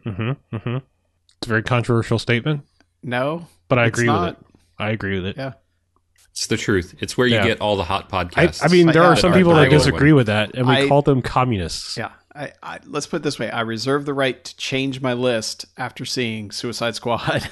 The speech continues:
Speaker 2: <laughs>
Speaker 1: Sure.
Speaker 2: and Dune and other movies that have been
Speaker 1: I,
Speaker 2: recommended.
Speaker 1: I don't expect Dune to modify anyone else's list, <laughs> to be honest with you. Like, that's the weird thing. Like, I, I, I understand that that source material is so fucking obtuse and or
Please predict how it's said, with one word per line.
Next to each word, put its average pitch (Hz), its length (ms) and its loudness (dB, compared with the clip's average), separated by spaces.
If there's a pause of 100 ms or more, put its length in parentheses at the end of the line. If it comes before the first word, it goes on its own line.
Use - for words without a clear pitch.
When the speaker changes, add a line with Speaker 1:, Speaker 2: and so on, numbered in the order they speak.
(140)
Speaker 2:
<laughs> - 280 -10
Speaker 1:
Sure. 160 160 -4
Speaker 2:
and - 160 -10 (440)
Dune 131 380 0
and 113 420 -10 (420)
other 117 180 -2
movies 107 360 -10
that 104 120 -16
have 107 140 -14
been 110 120 -16
Speaker 1:
I, 147 140 0
Speaker 2:
recommended. - 200 -4
Speaker 1:
I 170 60 6
don't 220 200 4
expect 175 340 2
Dune 147 240 4
to 123 220 0
modify 135 420 2
anyone 123 320 2
else's 120 360 -4
list, 117 280 0
<laughs> - 420 -2
to 240 140 2
be 165 100 2
honest 175 300 2
with 135 140 -6
you. 107 80 -8
Like, 123 180 -4
that's 139 200 -2
the 139 100 -4
weird 131 220 -6
thing. 123 260 -4 (340)
Like, 127 180 -2
I, 139 240 2 (240)
I, 151 80 4 (120)
I 151 180 4
understand 160 420 6
that 143 60 4
that 139 360 0
source 139 260 0
material 127 420 -2
is 120 60 -4
so 120 180 -4
fucking 120 360 -4
obtuse 117 420 -4
and 120 240 -4
or 120 260 -4